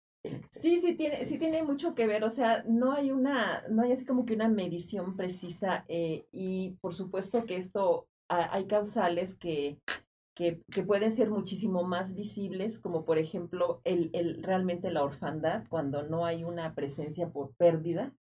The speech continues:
Speaker 2: en esos casos, por ejemplo, o cuando se tienen, este, situaciones, las mamás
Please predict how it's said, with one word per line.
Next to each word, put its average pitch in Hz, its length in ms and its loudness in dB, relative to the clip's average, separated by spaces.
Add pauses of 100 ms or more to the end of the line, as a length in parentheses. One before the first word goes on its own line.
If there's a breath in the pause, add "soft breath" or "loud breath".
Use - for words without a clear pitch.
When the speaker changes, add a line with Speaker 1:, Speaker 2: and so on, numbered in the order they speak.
(160)
Speaker 2:
en 160 140 -2
esos 185 260 -8
casos, 180 360 -6
por 151 180 -6
ejemplo, 160 540 -8 (640)
o 190 140 0
cuando 202 560 4
se 190 140 -2
tienen, 190 440 -2
este, 160 360 -2
situaciones, 180 640 2
las 170 240 4
mamás 180 560 -4